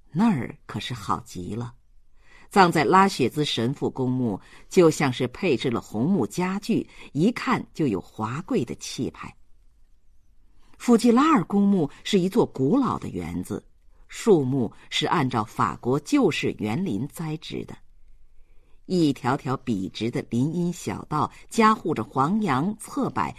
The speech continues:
和冬青。夜晚一片凄凉，景物的轮廓阴森恐怖。那辆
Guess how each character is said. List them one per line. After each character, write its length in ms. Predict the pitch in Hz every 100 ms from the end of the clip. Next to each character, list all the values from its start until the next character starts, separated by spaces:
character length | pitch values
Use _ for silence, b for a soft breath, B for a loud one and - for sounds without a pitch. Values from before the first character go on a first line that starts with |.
| b
和 160 | - 92 -
冬 240 | 175 180
青。 380 | 185 - 180 196 - _ - - - _ - - - _ - -
夜 260 | 180 135
晚 320 | 107 85 57 50 B B
一 220 | 113 139
片 240 | 165 151 -
凄 400 | - - 208 196
凉， 320 | 127 - - - b b
景 280 | - 165 147
物 200 | - 269
的 100 | 147
轮 400 | - 139 135 247
廓 340 | - 208 110 B B
阴 340 | 143 190 196 196
森 420 | - 190 165 170 -
恐 340 | - 98 - -
怖。 200 | 135 127 - _ - _ - - - - - - - - _ - _ _ - - - - _ - -
那 160 | 196
辆 420 | 185 165 147 135